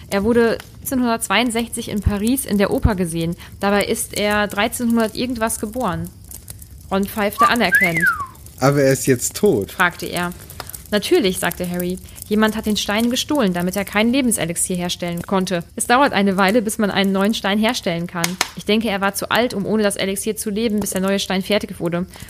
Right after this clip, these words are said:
Speaker 1: Und jetzt verrate ich euch etwas total Komisches, was ich bisher nicht gesagt habe. Der Stein wurde in dem Verlies meiner Eltern bei Gringotts gefunden. Doch anstatt den aufgeregten Geräuschen, die Harry erwartete,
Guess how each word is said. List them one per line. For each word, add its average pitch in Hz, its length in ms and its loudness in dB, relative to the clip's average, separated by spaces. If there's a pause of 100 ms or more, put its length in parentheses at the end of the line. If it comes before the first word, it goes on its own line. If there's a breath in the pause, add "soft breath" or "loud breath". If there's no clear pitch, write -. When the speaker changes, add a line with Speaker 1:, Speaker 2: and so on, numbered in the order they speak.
(100 loud breath)
Speaker 1:
Und 190 80 0
jetzt 202 180 2
verrate 220 360 4
ich 196 140 -2
euch 185 140 -6
etwas 185 340 -4
total 214 300 -2
Komisches, 196 560 -2 (180)
was 190 160 -2
ich 185 100 -10
bisher 196 280 -2
nicht 208 200 2
gesagt 202 380 0
habe. 170 320 0 (140)
Der 180 80 0
Stein 190 300 2
wurde 202 140 2
in 190 60 0
dem 196 120 0
Verlies 190 360 -2
meiner 190 220 2
Eltern 196 420 0
bei 196 80 2
Gringotts 190 400 0
gefunden. 175 500 -6 (600 loud breath)
Doch 196 120 -2
anstatt 190 320 0
den 202 120 4
aufgeregten 233 580 0
Geräuschen, 214 500 2
die 202 140 0
Harry 202 180 2
erwartete, 185 640 -4